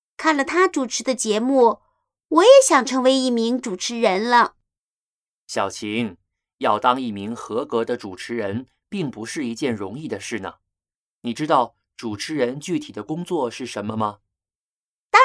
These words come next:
Speaker 1: 然知道啦，主持人就是在节目中为观众或听众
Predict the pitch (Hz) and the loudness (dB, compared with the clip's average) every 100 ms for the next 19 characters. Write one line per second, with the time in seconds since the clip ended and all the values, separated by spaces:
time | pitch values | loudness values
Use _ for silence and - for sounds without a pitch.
0 | 508 453 415 440 440 427 415 392 392 392 | 6 2 0 0 4 4 8 8 10 8
1 | 370 _ _ _ _ 294 285 294 370 359 | 2 _ _ _ _ -6 -6 -4 2 6
2 | 349 392 415 370 381 403 370 - 302 359 | 6 4 -4 -6 -4 -2 -2 -2 -2 0
3 | 370 311 370 381 381 - _ - 294 277 | -2 2 4 4 4 -2 _ -8 -4 -4
4 | - 370 392 381 403 339 302 294 285 381 | 0 0 0 0 4 4 4 -2 -2 -2
5 | 403 403 370 277 | 0 4 4 4